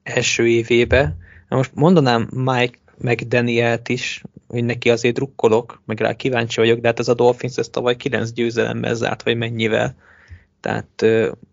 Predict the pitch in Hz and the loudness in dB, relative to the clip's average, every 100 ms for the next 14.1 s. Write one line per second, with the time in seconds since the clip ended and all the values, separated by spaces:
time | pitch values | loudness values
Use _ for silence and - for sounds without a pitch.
0 | _ _ _ _ _ _ _ _ _ _ | _ _ _ _ _ _ _ _ _ _
1 | _ - - 135 - 139 147 147 147 147 | _ -2 2 4 4 4 2 4 4 4
2 | 143 147 147 - 135 139 143 139 139 - | 6 4 2 2 -2 0 0 0 -2 -4
3 | - 143 - 113 110 - - - - - | -6 -6 -4 -2 -2 -4 -6 -6 -6 -6
4 | 135 - - - 113 113 117 - - - | -6 -8 -6 0 2 2 0 -10 -20 -20
5 | _ - 135 123 - - 120 120 120 120 | _ -6 -2 -2 -4 -12 -4 -4 -2 -2
6 | 123 123 - 110 143 95 - - - _ | 0 0 0 -4 -4 -14 -18 -20 -20 _
7 | - 123 117 117 117 113 - 117 110 - | -4 -2 0 0 -2 -2 -2 0 -2 -2
8 | - 117 113 123 135 _ _ _ _ _ | -2 -2 0 -2 -2 _ _ _ _ _
9 | _ _ _ - 135 117 113 120 117 123 | _ _ _ -10 -4 -4 -2 -4 -2 0
10 | 123 113 127 117 113 113 117 117 120 127 | 2 4 4 6 4 2 0 0 2 2
11 | 135 147 - - - - - - - - | 0 -2 -12 -20 -20 -20 -20 -14 -10 -4
12 | 127 147 135 135 - 139 139 135 139 139 | -2 0 -2 -2 0 0 0 -2 0 0
13 | 135 135 135 131 151 147 143 113 104 80 | 0 0 -2 -2 -2 0 4 4 4 0
14 | - | -2